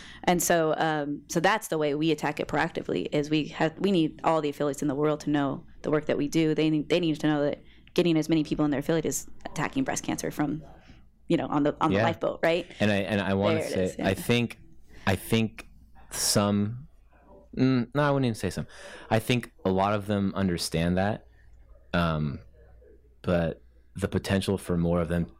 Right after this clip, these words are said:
Speaker 2: to utilize that and
Speaker 1: Mm-hmm.
Speaker 2: really thrive within their communities, I think we still haven't seen quite yet.
Speaker 1: Yeah, there's
Speaker 2: There's
Speaker 1: definitely
Speaker 2: a lot of potential.
Speaker 1: a lot of opportunity.
Speaker 2: Mm-hmm.
Speaker 1: Um, so I look at the proactive side. So what we've been doing on the proactive side is really ma-,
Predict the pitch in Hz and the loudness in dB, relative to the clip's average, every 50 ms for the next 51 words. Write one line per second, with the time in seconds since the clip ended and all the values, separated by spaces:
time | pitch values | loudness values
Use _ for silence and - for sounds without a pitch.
0 | - - - - 92 80 78 82 85 85 92 92 95 95 101 101 98 101 107 107 | -14 -10 -6 -4 -2 -2 0 0 2 2 2 2 2 2 0 0 -2 -2 -2 0
1 | 110 113 131 - 175 170 87 85 85 87 90 90 90 90 90 90 87 82 76 - | 0 0 -2 -2 -2 0 0 2 2 2 2 2 2 2 2 0 0 -2 -4 -6
2 | - - - - - - - - 85 85 87 90 85 87 85 - 85 85 82 82 | -12 -16 -20 -18 -16 -8 -2 0 2 2 2 2 0 -2 -2 0 0 2 2 2
3 | 82 82 85 82 - - 78 80 82 87 85 95 101 113 117 - - - - - | 0 0 -2 -4 -4 -4 -2 0 0 0 0 0 0 0 -2 -6 -10 -14 -18 -20
4 | - - - - - - - 101 104 95 98 - 101 92 87 82 80 76 - - | -20 -20 -20 -20 -16 -2 0 0 0 2 0 0 0 0 0 0 -2 -6 -6 -6
5 | 76 67 - - 117 110 110 104 107 107 - - - - - 170 160 156 156 160 | -6 -6 -6 -8 -8 -8 -8 -10 -12 -14 -16 -18 -10 -4 0 0 0 0 -2 -4
6 | - - - - 196 202 196 196 190 185 - 185 175 156 135 127 127 120 113 110 | -8 -14 -4 0 0 2 2 2 0 -2 -2 0 2 2 4 4 4 2 0 -2
7 | - - 95 82 - 151 143 165 160 156 156 156 147 151 - - - - 151 156 | -2 -4 -4 -4 -4 -4 -2 -2 0 0 0 -2 -4 -6 -8 -10 -6 -4 -4 -2
8 | - - - 165 - 95 95 196 - - - - - - - - 175 170 170 - | -2 -4 -6 -4 -4 -4 -4 -4 -6 -10 -16 -20 -14 -4 0 2 2 2 2 2
9 | 196 180 180 214 226 220 202 - 160 - - 170 185 190 - - 160 - 156 156 | 2 2 2 2 0 0 -2 -2 -2 -2 -2 -2 -2 -2 -4 -8 -4 -2 0 0
10 | 156 - 185 165 165 - - 233 254 226 233 208 196 185 175 170 165 160 - 165 | 0 2 2 2 2 2 2 2 2 2 0 2 2 2 2 2 2 2 2 0
11 | 165 165 - 151 151 - 160 151 147 147 147 143 143 143 - - - - - - | 0 0 -2 -6 -4 -2 -2 0 0 0 0 0 -2 -2 -6 -8 -14 -20 -20 -20
12 | - - - - 185 202 202 202 185 190 185 175 165 | -20 -20 -4 0 2 4 4 4 4 2 2 2 2